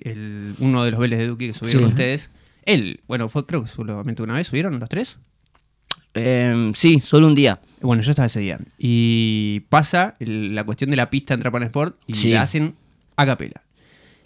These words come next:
Speaker 1: Tu parte fue, esp-, bueno, toda la canción, pero contame a vos cómo, cómo, cómo, qué pasó por tu cabeza en ese momento, cómo lo escuchaste, cómo lo resolviste, qué sentiste, qué viste en la gente.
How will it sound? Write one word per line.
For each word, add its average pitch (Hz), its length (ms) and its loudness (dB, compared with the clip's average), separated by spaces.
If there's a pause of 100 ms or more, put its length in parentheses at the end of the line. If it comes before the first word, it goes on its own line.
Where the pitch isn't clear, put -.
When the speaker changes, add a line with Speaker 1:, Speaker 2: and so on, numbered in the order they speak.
(200)
Speaker 1:
Tu 208 120 0
parte 175 320 4
fue, 143 260 0
esp-, - 260 -4
bueno, 113 240 -6
toda 127 140 0
la 113 60 -2
canción, 110 260 -6
pero 104 340 -8 (720)
contame 156 380 0
a - 20 0
vos 185 200 0
cómo, 175 340 -6
cómo, 170 400 0
cómo, 165 500 2
qué - 100 2
pasó 165 220 2
por 165 120 -2
tu 143 100 -2
cabeza 151 260 -2
en 151 60 -2
ese 151 180 -2
momento, 156 340 0
cómo 151 200 2
lo 139 60 2
escuchaste, 147 400 -2
cómo 151 180 2
lo 143 80 4
resolviste, 139 480 0
qué 156 120 0
sentiste, 143 800 -2
qué 156 120 2
viste 156 220 0
en 135 80 -2
la 123 100 -2
gente. 135 520 -2